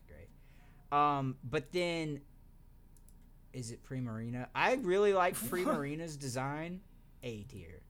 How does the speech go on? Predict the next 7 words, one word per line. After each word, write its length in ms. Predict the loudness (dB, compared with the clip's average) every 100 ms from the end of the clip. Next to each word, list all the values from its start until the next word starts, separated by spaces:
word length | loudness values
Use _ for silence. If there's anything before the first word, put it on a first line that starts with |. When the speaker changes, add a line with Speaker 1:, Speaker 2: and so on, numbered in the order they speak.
| -4
Speaker 2:
F. 500 | 0 0 0 -4 -4 -10 -20 -20 -20 -20 -20 -20 -20 -20 -20 -20 -20 -8 -4
Speaker 1:
Okay. 400 | -4 -4 -10 -14 -18 -20 -20 -20 -20 -20 -20 -20 -4
Okay, 340 | -4 -2 -6 -6 -8
Chris. 200 | -8 -8
<laughs> 260 | -10 -10
Jesus 320 | -10 -10 -12
Christ. 720 | -4 -2 2 0 2 0 0